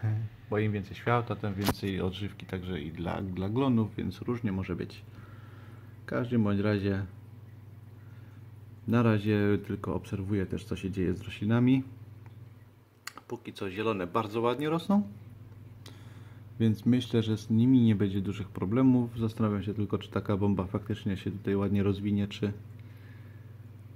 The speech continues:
czy jednak też będzie problem. Bo widzę, że tutaj troszeczkę te roślinki mi się od spodu już,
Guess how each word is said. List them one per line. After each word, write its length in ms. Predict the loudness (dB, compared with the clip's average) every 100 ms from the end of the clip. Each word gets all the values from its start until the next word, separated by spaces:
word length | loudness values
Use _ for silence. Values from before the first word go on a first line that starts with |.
| -16 -10
czy 240 | 2 4
jednak 380 | 4 4 2 2 -4 -12 -8 -2
też 180 | -2
będzie 320 | 0 0 0 -2
problem. 540 | -2 0 2 2 0 -2 -8 -16 -16 -2
Bo 100 | 2
widzę, 200 | 4 4
że 100 | 2
tutaj 260 | -2 -2 -2
troszeczkę 440 | -4 -6 -6 -4
te 200 | 0 2
roślinki 460 | 0 0 -2 2 0
mi 140 | 2
się 220 | 0 2
od 180 | 2 0
spodu 340 | 2 4 6
już, 380 | 4 4 0 -10